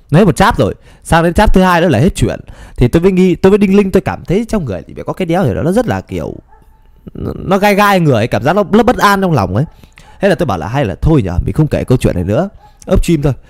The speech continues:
Thì là bắt đầu fan lúc đấy thì đang rất, rất là đông, rất là khoảng lúc đấy mà ngày đấy stream ở bên Facebook mà được khoảng hai ba trăm bạn ngồi nghe nhiều lắm.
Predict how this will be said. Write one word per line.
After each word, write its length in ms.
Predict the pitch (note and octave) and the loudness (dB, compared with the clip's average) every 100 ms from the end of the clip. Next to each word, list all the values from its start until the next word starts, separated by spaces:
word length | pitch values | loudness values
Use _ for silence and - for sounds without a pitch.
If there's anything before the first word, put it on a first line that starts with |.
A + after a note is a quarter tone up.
| - - - _ _ _ _ _ _ _ _ _ _ - - - | -20 -20 -20 _ _ _ _ _ _ _ _ _ _ -20 -14 -2
Thì 120 | D#3 | 0
là 80 | D#3+ | 2
bắt 100 | G#3 | 2
đầu 280 | D#3 B2+ - - _ _ _ _ _ _ _ - | 2 2 -4 -20 _ _ _ _ _ _ _ -4
fan 260 | - G#3+ G#3 | 2 2 4
lúc 80 | A3 | 2
đấy 60 | |
thì 100 | G#3 | 4
đang 160 | G3 G3+ | 2 2
rất, 120 | A3 | 2
rất 140 | A#3+ A3+ | 2 2
là 60 | |
đông, 320 | E3+ G3 E3 | 2 2 0
rất 140 | D#3 A3 | 0 0
là 60 | |
khoảng 320 | G3+ F#2 D2+ C3 | 0 -2 -4 -2
lúc 120 | E3 | 0
đấy 120 | F#3 | 2
mà 100 | E3+ | 2
ngày 160 | A#2+ A2+ | 0 2
đấy 120 | E3 | 0
stream 220 | - A2+ | 2 0
ở 40 | |
bên 140 | F#2+ C3 | 0 0
Facebook 200 | D#3 G#3 | 0 0
mà 60 | A#2 | -2
được 120 | G2 | -4
khoảng 160 | F2+ A2+ | -4 -2
hai 160 | B2 | 0
ba 120 | C#3 C#3 | 0 0
trăm 140 | B2+ | -2
bạn 180 | F2 F#2 | -4 -2
ngồi 160 | F#2+ | -2
nghe 300 | G#2 B2 C#3 | 0 0 0
nhiều 280 | D#3 F3 - | 0 -2 -2
lắm. 220 | C3+ C3 | -4 -6